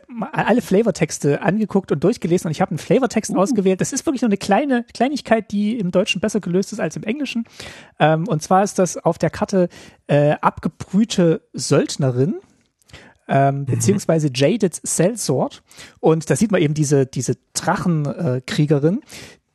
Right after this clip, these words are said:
Speaker 1: die da in
Speaker 2: Mhm.
Speaker 1: der Taverne sitzt und die man dann auch später auf vielen Karten sieht, wenn sie dann mit der Heldengruppe loszieht. Und sie sitzt da so, äh, so ein bisschen reserviert da und guckt, äh, einem so fordernd an, wie sie da an ihrem Tisch sitzt und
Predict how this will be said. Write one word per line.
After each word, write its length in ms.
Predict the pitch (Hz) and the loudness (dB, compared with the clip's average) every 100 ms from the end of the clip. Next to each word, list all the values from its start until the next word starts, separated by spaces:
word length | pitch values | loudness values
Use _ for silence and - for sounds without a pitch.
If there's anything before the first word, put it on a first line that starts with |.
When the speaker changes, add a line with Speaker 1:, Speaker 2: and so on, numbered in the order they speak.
| _ | _
Speaker 1:
die 260 | 165 156 147 | 2 4 4
da 140 | 147 | 2
in 60 | 135 | 2
Speaker 2:
Mhm. 20 | |
Speaker 1:
der 80 | 135 | 0
Taverne 340 | - 131 175 | 0 0 2
sitzt 280 | 170 202 - | 2 2 0
und 120 | 165 147 | 0 2
die 40 | |
man 100 | 156 | 0
dann 120 | 156 | 2
auch 80 | 143 | 0
später 320 | - 175 180 | 2 2 4
auf 160 | 139 139 | 2 -2
vielen 320 | - 175 156 | -2 -2 -2
Karten 240 | - - | -4 -6
sieht, 180 | 156 175 | -2 0
wenn 100 | 165 | 0
sie 60 | 151 | 0
dann 140 | 147 | 0
mit 80 | 147 | 2
der 380 | 143 131 127 123 | 4 4 2 -2
Heldengruppe 540 | - 202 175 - 151 131 | -2 -2 -2 -4 -2 0
loszieht. 580 | 131 143 - - 226 - - - - - _ | 0 0 -2 -2 -2 -4 -18 -18 -18 -20 _
Und 240 | 139 139 | 0 0
sie 160 | - 135 | -2 -2
sitzt 180 | 151 165 | 0 2
da 80 | |
so, 340 | 143 143 147 156 | 2 2 2 4
äh, 160 | 147 | 2
so 120 | 139 139 | 2 0
ein 40 | |
bisschen 440 | 147 - 147 139 | -2 -2 -2 -2
reserviert 800 | 139 131 147 151 123 185 214 - | -2 2 4 2 2 0 0 0
da 220 | 143 185 233 | 2 4 2
und 200 | 160 135 | 0 -2
guckt, 280 | 180 - | -6 -6
äh, 40 | 220 | -2
einem 360 | 151 160 143 | 0 2 0
so 100 | 143 | 2
fordernd 560 | 143 - 185 175 147 - | 0 2 2 2 -2 -2
an, 320 | 143 180 320 285 - - - - | 0 0 -2 -10 -14 -16 -18 -4
wie 140 | 160 | -2
sie 100 | 160 | 0
da 80 | 170 | 0
an 60 | 202 | 2
ihrem 160 | 165 | 0
Tisch 180 | 156 202 | 0 -2
sitzt 340 | - 233 - - | 0 0 -2 -2
und 260 | 147 147 | 0 0